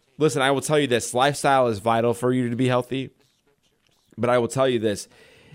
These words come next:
it, it doesn't, it doesn't control the healing process, but it contributes to the healing process. So lifestyle contributes to the healing process.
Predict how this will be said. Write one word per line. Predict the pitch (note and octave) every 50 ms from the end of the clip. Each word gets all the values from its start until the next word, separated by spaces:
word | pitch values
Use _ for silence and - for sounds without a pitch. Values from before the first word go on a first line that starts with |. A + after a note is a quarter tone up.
| - - - -
it, | - C3+ C3+ - -
it | C#3+ - - -
doesn't, | D3+ D3 D#3 D#3+ F#3 F#3 - - _
it | - G#2+ G2+
doesn't | - D3+ D#3+ D#3 G3 G#3+ C#3
control | - E3+ D#3+ C#3 - - - - C#3+ C#3 D3+ D#3+
the | C#3+ C#3
healing | A#2 - - B2 C3+ C3+ C#3+ C#3+ C3+
process, | - - - A#2+ F#2+ F2+ F2 - F#2 F#2 F#2+ -
but | - - A#2 A#2
it | B2 B2 -
contributes | - C3+ B2 A2+ - - E3+ F3 E3 E3+ E3+ E3 -
to | - C3
the | A#2+ A#2
healing | A2 G#2 A#2 A2+ G#2+ F2+
process. | - A2 G#2 G2 F#2+ - G#2 G2+ -
So | - A#2 A2+ G#2+ - - - - - - - -
lifestyle | - A2+ A#2+ C#3 C#3 F#3 A3 G#3 - - - D3 G#2+ G#2 G#2 G2 F#2+ G2+ G2 - - - - - - _ _
contributes | - - D#3 C3+ A#2+ - - - F#3+ F#3+ G3 A3 - -
to | - D#3
the |
healing | C3 A#2+ A#2+ A#2 G#2+ G#2 G2
process. | E2+ - G2+ F2+ E2+ E2+ - F#2+ F#2+ G2 F#2+ - -